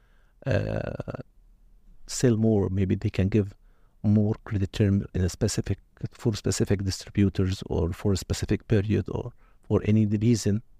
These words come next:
So you need to understand that earlier, so you can plan for that,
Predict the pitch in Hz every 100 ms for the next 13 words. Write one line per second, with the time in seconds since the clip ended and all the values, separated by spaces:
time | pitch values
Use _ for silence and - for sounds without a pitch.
0 | _ - 110 104 - 101 98 92 - 107
1 | 101 98 - 110 101 104 - - - -
2 | - 107 - 104 104 - _ 117 104 110
3 | 104 95 95